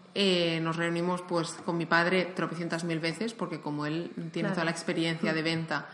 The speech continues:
Speaker 1: tiene todo el punto de vista que se vende, que es comercial, que no es comercial. A mí a veces se me va un poco la castaña y, y hago cosas demasiado heavy,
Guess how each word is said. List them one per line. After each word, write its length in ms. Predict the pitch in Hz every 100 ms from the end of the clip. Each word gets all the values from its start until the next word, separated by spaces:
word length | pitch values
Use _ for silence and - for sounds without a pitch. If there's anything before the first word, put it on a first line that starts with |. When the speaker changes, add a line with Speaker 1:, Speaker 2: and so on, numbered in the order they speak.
| - - - -
Speaker 1:
tiene 200 | 185 185
todo 100 | 185
el 80 | 175
punto 240 | 175 170
de 120 | 170 165
vista 500 | 185 185 180 151 - - 160 - -
que 100 | 165
se 140 | 175
vende, 300 | 175 190 185
que 60 | 180
es 80 | 160
comercial, 460 | 175 160 175 170
que 80 | 170
no 80 | 156
es 60 | 151
comercial. 420 | 151 151 170 160
A 60 |
mí 140 | 151 151
a 60 |
veces 260 | 156 160 160
se 100 | 165
me 60 | 156
va 80 |
un 60 | 147
poco 160 | - 156
la 100 | 147
castaña 540 | 143 - 165 165 156
y, 60 | 156 - - 156
y 60 | 156
hago 200 | 156 151
cosas 220 | 151 160
demasiado 280 | 151 143 -
heavy, 320 | - 185 170